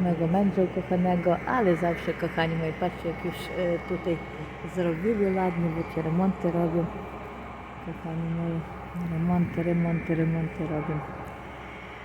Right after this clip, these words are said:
Oj, i tak ja to, kochani moi. Wiktor poszedł do szkoły.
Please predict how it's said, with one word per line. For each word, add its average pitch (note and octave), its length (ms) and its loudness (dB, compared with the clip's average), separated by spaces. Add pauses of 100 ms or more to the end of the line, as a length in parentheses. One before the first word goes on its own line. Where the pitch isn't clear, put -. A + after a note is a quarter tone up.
(800)
Oj, G3 580 0
i - 20 -2
tak - 260 0
ja E3 100 4
to, E3+ 160 -4
kochani E3 460 0
moi. E3 320 2 (720)
Wiktor F#3 280 2
poszedł F3 500 0
do E3 80 0
szkoły. A3+ 480 2